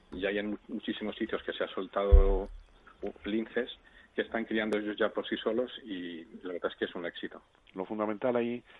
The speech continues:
Speaker 2: es conseguir que la, que la población, que lo, los vecinos de los pueblos próximos y tal, lo consideren pues casi como, como un honor y también, no seamos tan románticos,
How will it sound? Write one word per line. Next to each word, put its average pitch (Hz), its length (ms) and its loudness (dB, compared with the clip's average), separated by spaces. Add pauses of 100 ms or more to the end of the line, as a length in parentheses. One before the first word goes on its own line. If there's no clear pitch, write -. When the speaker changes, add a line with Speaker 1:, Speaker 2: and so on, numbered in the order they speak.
(120)
Speaker 2:
es - 200 -6
conseguir 101 480 -6
que 95 120 -6
la, 80 280 0
que 82 60 -12
la 78 100 -8
población, 101 640 -4
que 82 120 -8
lo, 71 180 -6
los 69 240 -12
vecinos 85 440 -6
de 78 60 -4
los 76 100 -12
pueblos 80 320 -6
próximos 90 400 -4
y 82 40 -6
tal, 92 200 2 (460)
lo 90 120 0
consideren 101 720 -2 (360)
pues 92 240 -2
casi 95 280 -2
como, 82 380 -6
como 90 240 -6
un 104 80 -2
honor 101 340 2
y 113 120 -6
también, 95 520 2
no 90 120 -2
seamos 98 280 -6
tan 92 160 -6
románticos, 87 640 -4